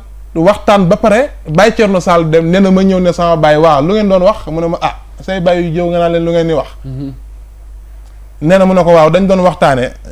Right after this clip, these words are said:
Speaker 1: mbiri, eh, Cheikh Ibra Fall ak ni ñu ànd ak moom." Ne ko, "Waaye xanaa xamu ne ñun duñ ay nit?"
Speaker 2: Ci.
Speaker 1: Nee, nee na loolu baayam nee na moo ne ko, "Ñun ñu ànd ak Cheikh Ibra Fall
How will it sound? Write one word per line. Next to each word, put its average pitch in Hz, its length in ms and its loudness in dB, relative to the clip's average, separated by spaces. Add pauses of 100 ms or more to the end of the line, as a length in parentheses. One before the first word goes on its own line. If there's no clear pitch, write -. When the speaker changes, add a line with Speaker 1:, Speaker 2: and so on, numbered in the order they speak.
(220)
Speaker 1:
mbiri, 151 320 2
eh, 147 320 -4 (200)
Cheikh 165 240 0
Ibra 139 200 0
Fall 131 240 2
ak 147 120 0
ni 156 120 0
ñu 160 100 0
ànd 151 180 0
ak 131 80 -2
moom." 123 260 -4
Ne 147 100 2
ko, 175 80 2
"Waaye 175 200 4
xanaa 196 200 0
xamu 196 200 0
ne 165 100 -2
ñun 180 220 0
duñ 180 140 -4
ay 180 100 -2
nit?" 180 140 -6 (1160)
Speaker 2:
Ci. 127 80 -4
Speaker 1:
Nee, 170 140 4
nee 180 240 4
na 196 80 2
loolu 185 220 2
baayam 180 340 4
nee 175 100 0
na 165 60 0
moo 165 140 0
ne 160 80 -2
ko, 147 60 -6
"Ñun 190 140 0
ñu 175 120 0
ànd 208 160 -2
ak 196 100 -6
Cheikh 180 180 -4
Ibra 151 180 -6
Fall 131 180 -2